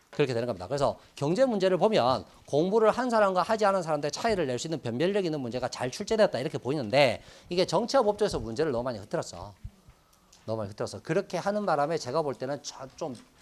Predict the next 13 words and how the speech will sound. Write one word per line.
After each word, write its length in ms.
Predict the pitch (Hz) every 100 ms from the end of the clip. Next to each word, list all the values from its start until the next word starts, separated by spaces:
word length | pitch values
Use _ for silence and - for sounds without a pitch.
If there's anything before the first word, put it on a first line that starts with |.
| -
잘 520 | - 127 151 175 180
만들어진 440 | 127 139 202 160
문제다라는 520 | 117 127 147 139 131
평가를 260 | 131 196 151
받기는 240 | 123 139
힘들 180 | 139 196
것 100 | 185
같습니다. 500 | 117 131 82 113 208 - - -
그렇게 340 | - 139 120 107
받기는 240 | - 127 147
힘들 160 | 175 175
것 100 | 226
같고 300 | - 110